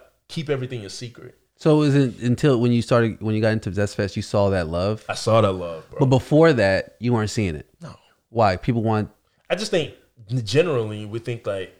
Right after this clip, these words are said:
Speaker 1: we have to do everything by ourselves and succeed by ourselves.
Speaker 2: Yeah.
Speaker 1: That doesn't happen. That's not even reality
Speaker 2: Mm-hmm.
Speaker 1: to me, because you look at so many different cultures, everybody works together.
Speaker 2: Yeah.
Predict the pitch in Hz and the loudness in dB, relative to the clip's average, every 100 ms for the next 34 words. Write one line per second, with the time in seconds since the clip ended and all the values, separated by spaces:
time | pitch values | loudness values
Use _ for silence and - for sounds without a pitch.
0 | _ 95 123 117 110 107 - 104 98 95 | _ -12 -8 -8 -6 -8 -10 -14 -12 -14
1 | 92 90 92 113 107 104 98 90 87 85 | -16 -18 -14 -12 -12 -14 -14 -12 -12 -14
2 | - 87 82 80 90 - 95 82 85 82 | -14 -14 -14 -20 -20 -18 -16 -16 -18 -18
3 | 71 73 95 85 87 - _ _ _ _ | -20 -16 -10 -10 -10 -14 _ _ _ _
4 | _ _ _ _ 101 90 73 73 73 69 | _ _ _ _ -12 -12 -14 -20 -20 -20
5 | 71 104 120 123 107 95 85 78 82 76 | -14 -8 -6 -6 -8 -12 -16 -16 -14 -16
6 | 64 69 - 104 98 92 - 90 82 82 | -20 -20 -18 -10 -8 -8 -10 -14 -14 -18
7 | 92 98 90 95 110 117 104 90 - 123 | -8 -8 -6 -8 -10 -8 -8 -10 -10 -10
8 | 113 101 98 90 110 123 87 85 - _ | -10 -14 -16 -10 -10 -10 -14 -20 -20 _
9 | _ _ - 262 214 151 107 98 - 87 | _ _ -2 -2 2 0 0 -8 -12 -14
10 | 76 69 - 101 90 | -14 -16 -10 -8 -8